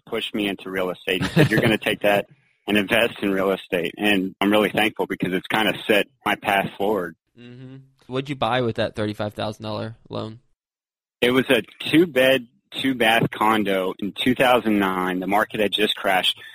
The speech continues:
Speaker 1: Similar condos were selling for a hundred K to a hundred twenty K,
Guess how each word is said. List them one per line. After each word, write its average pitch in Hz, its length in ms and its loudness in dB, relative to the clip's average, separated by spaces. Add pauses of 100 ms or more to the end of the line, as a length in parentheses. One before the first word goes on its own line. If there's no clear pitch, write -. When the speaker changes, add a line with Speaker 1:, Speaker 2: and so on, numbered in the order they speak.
(220)
Speaker 1:
Similar 143 260 6
condos 113 440 0
were 110 60 -8
selling 120 400 2
for 110 160 2
a 101 40 0
hundred 120 420 -2
K 107 420 2
to - 100 -8
a 95 60 -2
hundred 110 320 -2
twenty 101 280 -2
K, 85 380 -2